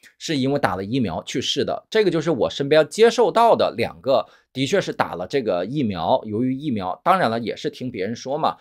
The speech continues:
打了疫苗去世的。最后呢，我想说一下中国的这个宣传的误传人的情况。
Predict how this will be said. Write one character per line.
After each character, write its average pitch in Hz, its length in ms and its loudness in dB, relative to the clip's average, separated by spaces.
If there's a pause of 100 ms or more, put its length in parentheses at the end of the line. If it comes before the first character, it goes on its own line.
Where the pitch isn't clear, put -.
(160)
打 98 140 0
了 95 80 -4
疫 127 160 -4
苗 87 180 -4
去 - 160 -6
世 101 220 -6
的。 - 160 -8 (1400)
最 214 160 4
后 226 160 6
呢， 175 100 6
我 175 100 8
想 107 240 0
说 151 200 0
一 151 60 0
下 131 200 4
中 147 240 -2
国 127 100 4
的 117 120 2
这 135 120 0
个 90 560 2
宣 156 240 -2
传 117 160 -4
的 120 120 0
误 180 200 -4
传 104 220 -4
人 87 160 -6
的 123 80 -2
情 - 220 -8
况。 92 260 -4